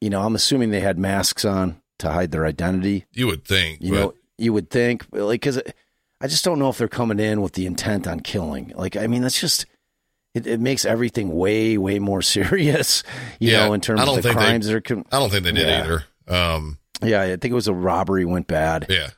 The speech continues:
Speaker 1: You know, and, and, like, they weren't expecting Johnny to be there, and that was an X factor. And, you know, then it turns into a horrific double homicide.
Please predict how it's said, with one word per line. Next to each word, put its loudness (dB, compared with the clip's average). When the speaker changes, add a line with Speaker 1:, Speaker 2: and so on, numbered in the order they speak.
Speaker 1:
You -6
know, -4
and, -4
and, -6
like, -4
they -4
weren't -2
expecting -4
Johnny -4
to -10
be -6
there, -2
and -12
that -4
was -6
an -4
X -2
factor. -2
And, -8
you -8
know, -6
then -6
it -8
turns -2
into -4
a -4
horrific -4
double -4
homicide. -2